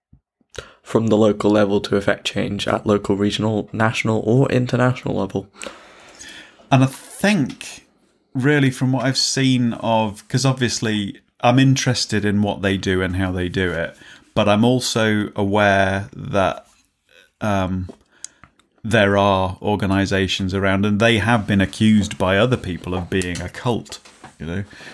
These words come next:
Speaker 2: which is an interesting kind of
Speaker 1: Yeah, I mean,
Speaker 2: <laughs> I mean, I, I've seen people accusing them of being, you know, saying that it's sad that so many people have been brainwashed, and it's like, well,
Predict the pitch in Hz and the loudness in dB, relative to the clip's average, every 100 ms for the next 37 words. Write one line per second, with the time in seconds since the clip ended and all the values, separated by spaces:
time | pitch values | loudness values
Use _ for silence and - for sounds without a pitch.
0 | - 98 - - 98 90 - - - - | -12 -10 -6 0 0 0 -4 -10 -14 -20
1 | - - - - - _ _ - 131 135 | -20 -20 -20 -20 -20 _ _ 0 4 4
2 | 131 131 107 - 113 104 90 - - - | 4 2 0 0 2 2 0 -2 -8 -10
3 | - - - 117 101 95 92 - - - | -14 -18 -10 -4 -2 -2 -6 -10 -18 -20
4 | _ - _ _ - _ - 139 135 113 | _ -20 _ _ -20 _ -6 0 4 4
5 | 110 107 - _ _ _ - 117 117 - | 2 -2 -16 _ _ _ -6 -2 -2 -2
6 | 127 - - - 113 - - - 117 123 | -6 -10 -10 -4 -4 -6 -16 0 2 4
7 | 113 120 - 127 - 120 107 110 104 101 | 4 2 4 2 2 0 2 0 2 -2
8 | 95 104 101 95 92 95 90 - 95 92 | 0 -2 0 -2 -2 0 -2 -2 0 2
9 | 90 - 98 92 87 - - - - 98 | 0 -2 -2 -2 -2 -6 -12 -10 -6 0
10 | 98 87 62 78 - - - 92 69 - | 0 0 -4 -4 -2 -2 0 -2 -2 -4
11 | 87 87 92 85 90 87 85 101 104 95 | -4 -4 -4 -6 -4 -4 -2 2 2 2
12 | - - - - - _ _ - - - | -4 -8 -8 -10 -14 _ _ -20 -20 -20
13 | _ _ 107 107 113 113 - 123 123 120 | _ _ -6 -6 -2 -2 0 2 2 2